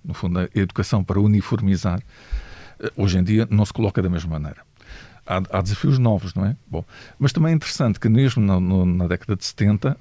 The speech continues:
em Portugal, a próprio, a própria sociedade portuguesa e a escola portuguesa era diferente da escola inglesa. E, portanto, também havia, houve um processo interessante de experimentação, que coincidiu mais ou menos com, enfim, com a, o vinte e cinco de Abril e depois o período que seguiu,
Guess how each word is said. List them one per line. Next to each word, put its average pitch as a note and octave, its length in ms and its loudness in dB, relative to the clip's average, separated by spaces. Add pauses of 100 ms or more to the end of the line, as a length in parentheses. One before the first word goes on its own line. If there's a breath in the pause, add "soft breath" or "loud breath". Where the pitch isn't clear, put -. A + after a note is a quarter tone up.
em G3 80 2
Portugal, A#2+ 520 -2
a A#2+ 120 0
próprio, G#2 680 -2
a - 60 -8
própria G#2 300 -2
sociedade F#2 320 -2
portuguesa G2+ 580 -2
e A#2 220 2
a - 20 -4
escola F2 320 -4
portuguesa G#2+ 540 -2
era G#2+ 120 2
diferente G2+ 460 0
da - 60 -10
escola E2+ 280 -8
inglesa. C#2 380 -10 (320 loud breath)
E, - 100 -4
portanto, F#2 300 -6
também F#2+ 300 2
havia, G2+ 360 4 (540 loud breath)
houve F#2 240 -2
um G2 100 -2
processo G2 600 -2
interessante G#2+ 480 2
de - 60 -10
experimentação, G2 800 -4 (420 soft breath)
que G2+ 120 0
coincidiu G2 420 -2
mais D#2+ 160 -6
ou E2+ 80 -4
menos F2 260 -6
com, E2 560 -6
enfim, - 240 -4
com G#2 200 -4
a, E2 320 -6
o D2+ 100 -8
vinte E2 160 -10
e - 40 -16
cinco - 120 -12
de F#2+ 60 -6
Abril C3+ 220 0
e - 20 0
depois F2+ 240 -6
o E2+ 80 -8
período E2+ 240 -10
que - 40 -10
seguiu, G#2 400 0